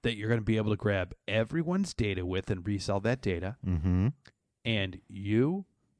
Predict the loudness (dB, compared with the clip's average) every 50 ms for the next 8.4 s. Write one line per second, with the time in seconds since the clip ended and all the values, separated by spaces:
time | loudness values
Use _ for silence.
0 | _ _ -6 -6 -6 -2 0 0 2 2 0 -2 -4 -6 -10 -14 _ _ _ _
1 | -8 -6 -4 -2 -2 -4 -4 -4 -8 -8 -6 -4 -2 0 0 2 2 2 2 2
2 | 0 -2 -4 -6 -8 -10 -14 -20 _ _ _ _ _ -4 -2 0 2 0 0 0
3 | 0 0 0 0 0 0 0 0 -2 -4 -6 -12 -14 -12 -14 -14 -14 -6 -6 -4
4 | -4 -2 -2 -2 -2 -2 -2 0 -2 -2 -2 -6 -14 _ _ _ _ _ _ _
5 | 0 2 4 4 4 4 2 2 2 2 0 -2 -4 -8 -12 -14 -14 _ _ _
6 | _ _ _ _ _ -10 -2 0 2 2 4 2 0 -4 -6 _ _ _ _ _
7 | _ 2 4 4 2 -2 -2 -2 -2 -4 -4 -2 -2 -2 -2 0 0 0 0 0
8 | 0 0 -2 -6 -6 -8 -8